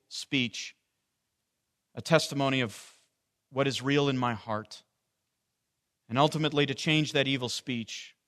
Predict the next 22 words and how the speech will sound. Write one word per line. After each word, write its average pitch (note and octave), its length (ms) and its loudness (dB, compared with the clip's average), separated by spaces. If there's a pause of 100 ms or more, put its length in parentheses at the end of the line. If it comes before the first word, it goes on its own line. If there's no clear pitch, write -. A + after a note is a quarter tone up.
(100)
requires C3 460 2
a - 60 -16
change B2 340 -2
at - 60 -20
the A2+ 80 -6
heart A2+ 260 -4
level. G2 400 -10 (1080)
Flee D3+ 240 4
to C#3+ 80 4
Christ. - 840 -2 (720)
Ask C#3 300 4
Him D3 80 0
for C3+ 220 -2
that C3 180 2
new B2 180 -4
heart. G#2+ 520 -4 (880)
He A#2 100 -6
can G2+ 180 -10
give F#2+ 200 -12
it. - 180 -18 (540)
Let's G2 160 -16
pray. F#2 240 -20